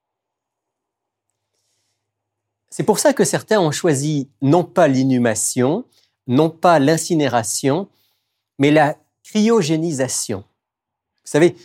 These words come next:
cette technique qui existe depuis les années dix-neuf cent soixante, qui permet de conserver un corps indéfiniment à moins cent quatre-vingt-seize degrés Celsius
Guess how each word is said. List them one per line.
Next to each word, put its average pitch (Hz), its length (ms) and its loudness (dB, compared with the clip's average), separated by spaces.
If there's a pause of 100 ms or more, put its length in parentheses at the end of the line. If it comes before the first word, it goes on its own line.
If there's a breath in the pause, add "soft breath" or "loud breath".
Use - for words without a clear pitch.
(460 loud breath)
cette - 300 -4
technique 208 480 -2
qui - 100 -4
existe 139 480 -4
depuis 127 300 -4
les 123 160 0
années 131 220 0
dix-neuf 117 280 -4
cent 139 160 -6
soixante, 127 680 -6 (680)
qui - 120 -8
permet 196 240 2
de 151 60 2
conserver 170 580 0
un 127 120 -2
corps 160 520 2 (300)
indéfiniment 156 880 0 (580 soft breath)
à 131 120 4
moins 160 420 0
cent - 300 -4
quatre-vingt-seize 147 760 -4
degrés 120 300 -2
Celsius 123 800 -6